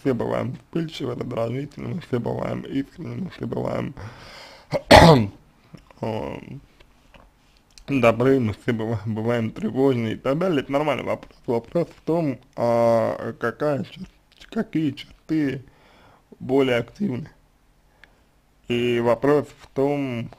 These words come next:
какие черты влияют на деятельность человека. Да? То есть, если человек включает, например, тревожность,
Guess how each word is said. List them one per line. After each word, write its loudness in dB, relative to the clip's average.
какие 0
черты -2
влияют 0
на -2
деятельность -2
человека. -4
Да? 0
То -12
есть, -10
если -4
человек -6
включает, 0
например, -8
тревожность, 2